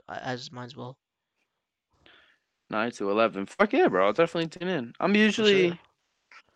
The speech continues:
Speaker 2: a little later than that. Uh, I'd say some people start at nine. Probably, like, ten-ish.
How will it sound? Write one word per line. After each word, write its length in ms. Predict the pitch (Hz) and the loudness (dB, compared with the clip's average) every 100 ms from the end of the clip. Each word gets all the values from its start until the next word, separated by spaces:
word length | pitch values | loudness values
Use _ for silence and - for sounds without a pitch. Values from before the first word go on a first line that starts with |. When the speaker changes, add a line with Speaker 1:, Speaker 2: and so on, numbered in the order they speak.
| _ _ | _ _
Speaker 2:
a 80 | 110 | 0
little 220 | 139 147 | 4 4
later 320 | 135 135 127 117 | 2 0 0 -2
than 120 | 113 | -4
that. 220 | 110 107 - | -6 -6 0
Uh, 60 | |
I'd 420 | 269 370 392 403 427 | 4 4 4 2 -2
say 120 | 415 | -4
some 160 | 381 196 | -4 -4
people 200 | 139 117 | -8 -12
start 220 | - 117 | -8 -6
at 120 | 95 | -6
nine. 300 | - 95 101 104 _ _ | -8 -10 -10 -14 _ _
Probably, 200 | 175 170 | -6 -2
like, 180 | 113 101 | -2 -4
ten-ish. 480 | - 101 104 - - | -8 -8 -10 -14 -20